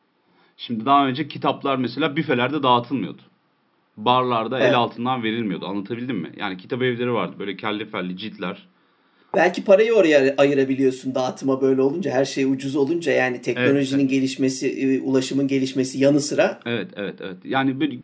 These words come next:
Speaker 1: yeni yeni kendine ait, o çağı tanımlayan, o çağa özgü küçük kurumlar oluşmaya başladı diye altını çizebiliriz. Çünkü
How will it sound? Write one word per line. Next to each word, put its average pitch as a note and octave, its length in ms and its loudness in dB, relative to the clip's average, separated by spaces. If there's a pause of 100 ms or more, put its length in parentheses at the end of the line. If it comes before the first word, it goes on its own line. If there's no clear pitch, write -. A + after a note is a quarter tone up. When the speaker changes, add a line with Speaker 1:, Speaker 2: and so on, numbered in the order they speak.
Speaker 1:
yeni C#3+ 280 2
yeni C3+ 260 2
kendine C#3 380 -4
ait, B2+ 300 0
o D3 140 -4
çağı D3+ 280 -2
tanımlayan, A#2 440 -2
o C#3 120 -4
çağa C#3+ 380 -2
özgü C3 480 0 (480)
küçük - 280 -14
kurumlar D#3 380 2
oluşmaya A#2 460 -2
başladı B2 400 -4
diye D3 140 -2
altını B2+ 420 -4
çizebiliriz. B2 500 -6
Çünkü E3 360 -6